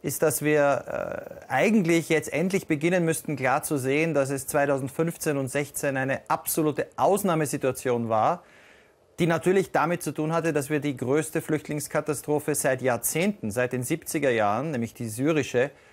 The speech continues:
vor den Toren Europas hatten. Also der Grund, warum auf einmal so viele Menschen, eine Million in einem Jahr nur nach Griechenland kamen, der lag natürlich daran, dass wir,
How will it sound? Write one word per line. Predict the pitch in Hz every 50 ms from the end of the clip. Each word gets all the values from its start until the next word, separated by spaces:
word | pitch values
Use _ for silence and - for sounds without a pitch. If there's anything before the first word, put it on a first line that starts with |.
| - _
vor | - - - - 180 180 196 196
den | 190 175 160 160 151
Toren | - - 156 151 160 156
Europas | 147 147 139 165 151 139 120 104 117
hatten. | 110 95 - - 98 92 - _ _ _ _ _ _ _ _ _ _ _
Also | - - 135 139 139
der | 135 139 131
Grund, | 123 135 147 170 202 214 175 156
warum | 151 151 151 143
auf | 143 131 -
einmal | - 135 139 156 165 156 147 143 143 139 131 - - - _ _ _ _
so | - - - - - 220 254
viele | 247 - 180 143 127 120
Menschen, | 117 110 107 107 - 127 143 170 - - _
eine | - 139 175 185 180
Million | 170 165 151 151 156 160 180 185 165
in | 147 139
einem | 98 127 147 151 143 143 139 123 - _ _ _ _
Jahr | 120 123 135 127 147 170
nur | 165 165
nach | 156 151 135 -
Griechenland | - 156 170 175 - 165 143 135 123 120 -
kamen, | - 131 117 117 127 139 143 143
der | 135 127
lag | 131 127 156 160
natürlich | 160 - - 156 151 - -
daran, | 139 131 160 175 165 143
dass | 143 139 - 147
wir, | 147 151 156 151